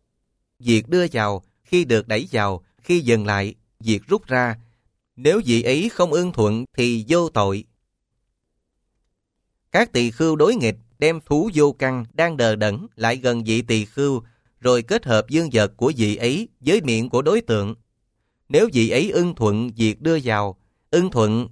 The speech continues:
khi được đẩy vào, ưng thuận khi dừng lại, ưng thuận việc rút ra,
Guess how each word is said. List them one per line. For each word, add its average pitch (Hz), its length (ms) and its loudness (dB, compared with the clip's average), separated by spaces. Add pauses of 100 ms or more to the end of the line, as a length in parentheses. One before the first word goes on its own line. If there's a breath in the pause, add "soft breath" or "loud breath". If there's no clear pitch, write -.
khi 170 220 2
được 110 260 0
đẩy 123 240 -2
vào, 101 340 -2 (280)
ưng 175 220 2
thuận 113 340 0
khi 180 220 -2
dừng 110 240 0
lại, 104 300 -2 (440)
ưng 175 200 2
thuận 113 380 0
việc 113 240 0
rút 208 180 0
ra, 123 320 -4